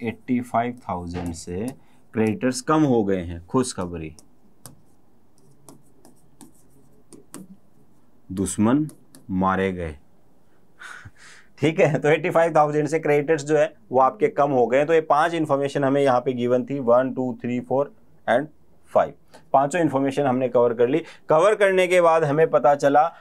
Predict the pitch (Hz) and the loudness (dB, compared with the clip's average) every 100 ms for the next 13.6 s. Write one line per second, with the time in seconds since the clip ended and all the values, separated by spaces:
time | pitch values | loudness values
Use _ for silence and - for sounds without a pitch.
0 | - - 143 113 127 151 185 185 180 - | -20 -4 0 2 2 4 4 2 0 2
1 | 135 139 180 165 170 156 139 135 135 143 | 2 4 2 2 0 2 2 2 4 4
2 | 143 135 131 - 135 135 127 123 117 123 | 4 2 0 -2 0 2 2 0 -2 -2
3 | - 156 151 139 135 127 139 139 135 131 | 0 0 2 0 0 0 -2 -4 -4 -2
4 | 131 - - 117 113 127 127 120 113 101 | -2 -4 -4 -4 -4 -4 -4 0 0 0
5 | - - 82 73 73 - - - - 113 | -2 -6 -6 -8 -14 -18 -20 -20 -8 0
6 | 120 123 175 196 190 180 156 156 143 127 | 0 2 2 2 2 0 0 -2 0 2
7 | 147 - - 127 147 156 131 143 139 131 | 0 -2 -16 -2 0 2 2 2 2 0
8 | 139 147 139 127 120 120 117 104 - 87 | 2 -2 0 -4 -2 -2 0 -2 -4 -6
9 | 76 71 71 - - - - - - - | -6 -10 -18 -20 -20 -20 -20 -20 -20 -20
10 | - - - - - - - - - - | -20 -20 -20 -20 -20 -20 -20 -20 -20 -20
11 | - - - - - - 123 190 208 196 | -20 -20 -20 -20 -6 -4 0 2 4 4
12 | 190 156 156 208 170 143 139 139 135 156 | 0 -4 0 0 2 2 2 0 0 -2
13 | 139 120 120 143 131 | 0 0 0 -2 -2